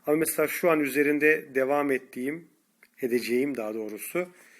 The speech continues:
bu oyuncu var. Sol kanatta bunu geliştireceğim. Buna D L, D R antrenmanı uyguluyorum. Aynı antrenman programını Cezar Ahmet Paşa'ya da uygula-, pardon, Cezar Ahmet Paşa değil.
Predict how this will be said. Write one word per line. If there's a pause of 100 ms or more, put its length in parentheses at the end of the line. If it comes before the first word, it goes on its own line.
(560)
bu
oyuncu
var.
Sol
kanatta
bunu
geliştireceğim. (400)
Buna (160)
D
L,
D
R
antrenmanı
uyguluyorum. (360)
Aynı
antrenman
programını (840)
Cezar
Ahmet
Paşa'ya
da
uygula-, (300)
pardon,
Cezar
Ahmet
Paşa
değil.